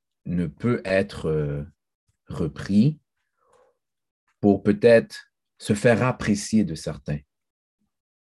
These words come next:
euh, membres de la famille, des amis. Donc, encore une fois, nous sommes dans le temps des fêtes.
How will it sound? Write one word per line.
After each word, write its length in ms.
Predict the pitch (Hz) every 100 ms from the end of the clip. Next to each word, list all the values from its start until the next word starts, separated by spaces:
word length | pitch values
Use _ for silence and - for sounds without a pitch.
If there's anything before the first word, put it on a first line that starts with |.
| _ _ _ _ _ _
euh, 180 | 73 71
membres 280 | 69 90 90
de 60 | 85
la 100 | 87
famille, 600 | - 76 78 85 80 76
des 280 | 78 73
amis. 460 | 78 76 78 82 78
Donc, 240 | 71 71 - _ -
encore 280 | 71 - 78
une 100 | 76
fois, 180 | 92
nous 80 | 85
sommes 220 | 78 85
dans 120 | 78 78
le 80 |
temps 140 | 71 80
des 120 | 78
fêtes. 480 | - 95 87 -